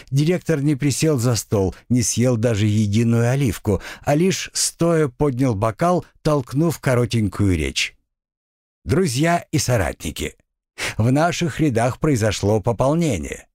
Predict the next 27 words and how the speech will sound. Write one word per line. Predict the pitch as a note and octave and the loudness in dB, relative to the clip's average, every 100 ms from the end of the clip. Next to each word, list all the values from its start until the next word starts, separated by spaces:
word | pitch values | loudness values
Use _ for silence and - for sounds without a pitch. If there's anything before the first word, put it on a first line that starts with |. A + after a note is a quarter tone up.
| _ - - | _ -10 -8
Все | - - G3+ | -2 0 2
мы | G3 D3+ | 0 0
помним | F3+ F#3 F3 E3+ E3 - | 0 2 2 0 0 -2
искусствоведов | D#3+ - - D#3+ - D3 C#3 D#3+ D3 - | -4 -2 -2 -4 0 0 2 0 -2 -2
Николая | C#3+ A#2+ A#2 C3+ D3 | -2 0 0 2 2
Утехина, | C#3+ A#2+ A#2+ C#3 - A#2+ A#2+ G#2+ - - | 0 0 0 0 0 0 0 -2 -8 -4
Петра | E3 C#3 D3+ | -2 0 0
Изюмского, | D#3 A2+ C3+ E3 C3 - C#3 C#3 - - | 2 2 0 0 -2 -2 0 0 -2 -4
Валерия | A#2 A#2 D3 C#3 C#3+ | -2 2 2 2 2
Скотникова, | C3 - D3+ C#3+ B2+ A#2+ F#2 E2+ - _ - | 0 -2 -2 0 -2 -2 0 -2 -4 _ -2
Алексея | A2 A2+ - A2+ A#2+ | 0 0 0 2 2
Лужко | A#2+ C3+ - - F#3 C3 - _ - | 2 0 -2 0 0 0 -6 _ -2
и | D3+ | 0
многих | C3 C3 D#3+ E3 C#3+ C#3+ | 2 2 2 0 0 -2
других, | C3 D#3+ F3 D#3+ D3+ - | 0 0 0 2 0 -2
что | - - G#2+ | -4 -2 -2
прошли | - A2 - A#2+ C#3+ C#3+ - | 0 -2 0 0 0 0 -2
мимо | F2 G2+ A2+ G#2 | 0 2 2 2
нас, | G#2 A#2+ - - - - - | 2 0 -4 -8 -8 -10 -4
и | C#3 | -2
чей | A#2+ C#3 D3 | 0 2 0
путь | - E3+ G3 C3 | 0 0 0 0
был | C#3 D#3+ | 0 0
столь | - - E3 F3 | -2 -2 0 0
же | G#2 C3 | 0 0
ярок, | A2 C#3+ D3 A2+ - - _ _ | 2 0 2 -2 -4 -14 _ _
сколь | - - A2+ A2+ | -6 -2 0 0